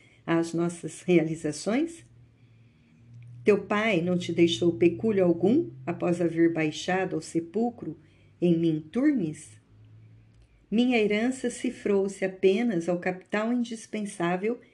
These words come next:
à viagem até Alexandria." Entretanto, acentuou inocentemente, "meu pai revelou-me há tempos que a sua pequena fortuna foi empregada aqui,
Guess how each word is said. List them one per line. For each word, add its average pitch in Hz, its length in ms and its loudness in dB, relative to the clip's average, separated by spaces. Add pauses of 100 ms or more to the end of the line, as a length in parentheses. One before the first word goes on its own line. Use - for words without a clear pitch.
(160)
à 185 80 -2
viagem 185 640 2
até 190 300 2
Alexandria." 175 880 -4 (720)
Entretanto, 196 800 0 (300)
acentuou 170 800 4
inocentemente, 175 1200 0
"meu 165 140 4
pai 170 220 0
revelou-me 190 680 2
há 156 60 -2
tempos 202 800 -2 (420)
que 190 80 0
a 185 40 4
sua 190 200 0
pequena 220 460 0
fortuna 220 580 -4
foi 185 160 -2
empregada 170 500 2
aqui, 165 520 -4